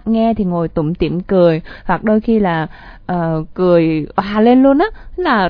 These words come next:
là cười một cách thoải mái mà không để ý cả những người xung quanh, nếu mà mình nghe đúng cái câu chuyện, đúng cái hoàn cảnh nó thú vị. Ờ, hoặc là cũng có những người vừa nghe mà cảm thấy, ờ,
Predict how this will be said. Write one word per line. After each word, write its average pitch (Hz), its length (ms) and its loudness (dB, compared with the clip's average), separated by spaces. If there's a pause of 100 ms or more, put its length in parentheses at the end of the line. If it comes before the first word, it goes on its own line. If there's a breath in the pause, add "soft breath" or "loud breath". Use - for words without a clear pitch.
là 185 200 -2
cười 208 280 4
một 185 100 -4
cách - 200 -4
thoải 240 240 -4
mái 220 320 -2
mà 330 120 -2
không 262 220 -2
để 220 100 -2
ý 247 220 -2
cả 214 160 -4
những 180 200 -6
người 240 120 2
xung 226 240 -4
quanh, 226 380 0
nếu 226 260 0
mà 294 140 -2
mình 175 200 -4
nghe 214 180 -2
đúng 214 240 -2
cái 302 80 -6
câu 220 220 -2
chuyện, - 320 -6
đúng 196 160 -8
cái 277 100 -6
hoàn 185 220 -6
cảnh - 180 -10 (140)
nó 214 180 -6
thú 254 140 -4
vị. 226 280 4 (400 loud breath)
Ờ, 170 220 -4
hoặc 180 280 -4
là 180 100 -8
cũng 175 200 -8
có 254 100 -10
những 240 200 -6
người 233 220 -2
vừa 165 180 -4
nghe 226 340 -2
mà 220 180 -4
cảm 175 180 -8
thấy, 240 360 -4 (400 loud breath)
ờ, 190 360 -6